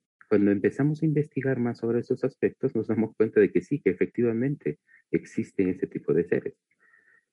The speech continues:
Así como existen seres microscópicos, como los virus y las bacterias, que no los conocíamos hasta que se descubrió el microscopio,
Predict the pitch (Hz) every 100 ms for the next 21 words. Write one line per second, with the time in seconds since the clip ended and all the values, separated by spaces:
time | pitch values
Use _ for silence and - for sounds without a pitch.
0 | _ _ _ _ _ 95 87 - 151 156
1 | 151 - 131 - 110 120 113 95 90 92
2 | 87 - 143 139 104 - 190 _ _ _
3 | _ _ _ - 78 71 65 71 85 80
4 | 101 - 113 - 80 82 - - 85 101
5 | 120 - - 90 85 98 95 90 - 73
6 | 73 - 78 85 76 - - 73 85 82
7 | 87 - - - - 139